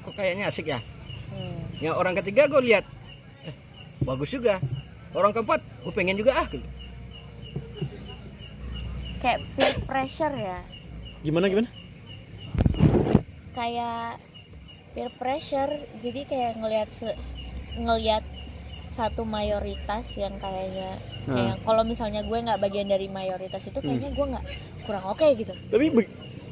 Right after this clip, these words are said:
Speaker 3: di satu, di satu hal emang tip-,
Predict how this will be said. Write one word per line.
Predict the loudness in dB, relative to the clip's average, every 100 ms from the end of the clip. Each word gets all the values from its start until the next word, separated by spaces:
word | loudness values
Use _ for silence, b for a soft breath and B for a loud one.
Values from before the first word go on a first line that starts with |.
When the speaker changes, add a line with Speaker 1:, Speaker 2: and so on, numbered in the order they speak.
| -6
Speaker 3:
di | 0 8
satu, | 10 12 10
di | 10
satu | 6 6 6
hal | 8 8 8 2
emang | 4 6 4 0 -14 -16 -10 -2
tip-, | -2